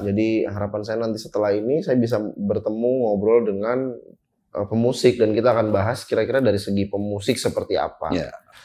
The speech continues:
Speaker 1: Oke, Mas Teguh, dari
Speaker 2: Iya.
Speaker 1: segi so-, eh, dari sudut pandang seorang audio engineer, kira-kira apa, apa pesan yang mau disampaikan kepada seorang
Speaker 2: Sound engineer.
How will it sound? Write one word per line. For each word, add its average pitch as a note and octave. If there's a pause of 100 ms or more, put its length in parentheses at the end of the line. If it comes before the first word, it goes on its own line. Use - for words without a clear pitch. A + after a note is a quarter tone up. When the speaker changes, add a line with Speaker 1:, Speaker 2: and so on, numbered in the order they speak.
Speaker 1:
Oke, C3+
Mas A#2+
Teguh, C3+
dari C3
Speaker 2:
Iya. B2
Speaker 1:
segi B2 (100)
so-, A#2
eh, A#2
dari A#2 (360)
sudut A2+
pandang A2+
seorang A2+
audio A2+
engineer, A#2+
kira-kira B2
apa, C3+ (480)
apa A2+
pesan D3
yang C3
mau B2+
disampaikan A#2+
kepada C#3
seorang A2+ (240)
Speaker 2:
Sound G2
engineer. G2